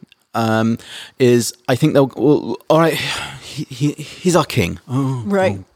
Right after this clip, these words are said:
Speaker 1: oh,
Speaker 2: right.
Speaker 1: all right. Better or for worse, he's our king. Um,
Speaker 2: How long do you think he's gonna stay?
Speaker 1: That was, that was in your, that was in your chain of questions.
Speaker 2: Yes.
Speaker 1: Uh, <laughs> I, I would like him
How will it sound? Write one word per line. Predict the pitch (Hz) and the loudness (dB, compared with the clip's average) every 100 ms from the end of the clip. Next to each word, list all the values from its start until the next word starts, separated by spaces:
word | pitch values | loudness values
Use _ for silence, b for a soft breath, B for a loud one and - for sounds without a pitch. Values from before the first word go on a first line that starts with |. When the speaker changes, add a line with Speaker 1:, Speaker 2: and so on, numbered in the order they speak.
| - | -2
Speaker 1:
oh, | |
Speaker 2:
right. | 135 | 2
Speaker 1:
all | 151 | 2
right. | 120 113 B B B B B B B B _ | 2 0 B B B B B B B B _
Better | 139 147 156 | 2 4 6
or | 160 | 4
for | 156 185 | 4 4
worse, | 160 156 151 | 6 4 2
he's | - 127 131 | -2 -2 2
our | 139 | 2
king. | - 160 156 156 156 156 | 2 2 4 4 4 4
Um, | 143 135 131 127 131 131 131 135 135 135 139 135 139 135 | 0 -4 -6 -2 -2 0 0 2 2 2 2 0 0 0
Speaker 2:
How | 269 247 | 0 2
long | 247 233 | 0 -2
do | 226 | -4
you | |
think | 208 214 190 | -4 -6 -6
he's | 220 | -8
gonna | - 202 | -6 -6
stay? | 190 - 190 170 160 120 | -6 -6 -4 -4 -2 0
Speaker 1:
That | 120 | 2
was, | 113 | 0
that | 131 123 | 0 0
was | 120 | 2
in | 123 | 4
your, | 120 117 | 4 2
that | 107 123 | 0 0
was | 120 | 2
in | 120 | 4
your | 117 | 4
chain | - 123 113 | 2 0 0
of | 110 | 0
questions. | - 107 - 120 135 | 0 0 0 2 2
Speaker 2:
Yes. | - | 0
Speaker 1:
Uh, | 131 123 127 107 - - - 220 - | 0 2 0 0 -4 -6 -6 -4 -6
<laughs> | - - - - - - - | -10 -14 -16 -16 -20 -12 -2
I, | 156 151 127 165 | 0 2 0 -2
I | 156 | 0
would | 151 151 | 2 2
like | 151 165 180 | 2 2 2
him | 180 180 175 170 | 0 0 0 -2